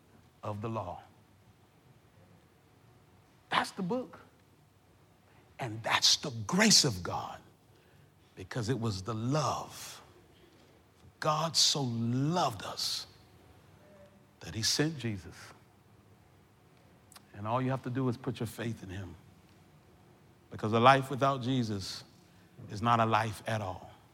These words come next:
So commit your life to him. Love you, Orangewood. God bless you. God keep you is my prayer. I don't think it's one o'clock.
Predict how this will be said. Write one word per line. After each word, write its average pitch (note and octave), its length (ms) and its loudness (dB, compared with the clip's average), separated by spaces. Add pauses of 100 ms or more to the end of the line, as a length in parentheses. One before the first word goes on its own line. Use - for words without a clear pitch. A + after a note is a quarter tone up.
(1600)
So - 100 -10
commit B2 360 6
your A#2 120 2
life G2+ 280 -2
to - 120 -10
him. F#2 160 -12 (1040)
Love G3 220 12
you, G3 60 10
Orangewood. E3+ 680 8
God C#3+ 260 12
bless D#3+ 320 6
you. D#3+ 240 8 (540)
God C3 240 6
keep F3+ 260 4
you E3+ 140 8
is D3+ 160 8
my C#3 160 12
prayer. D#3+ 480 12
I C3+ 100 10
don't D#3+ 220 6
think E3+ 200 6
it's D3+ 240 6
one D3 280 8
o'clock. D#3+ 760 12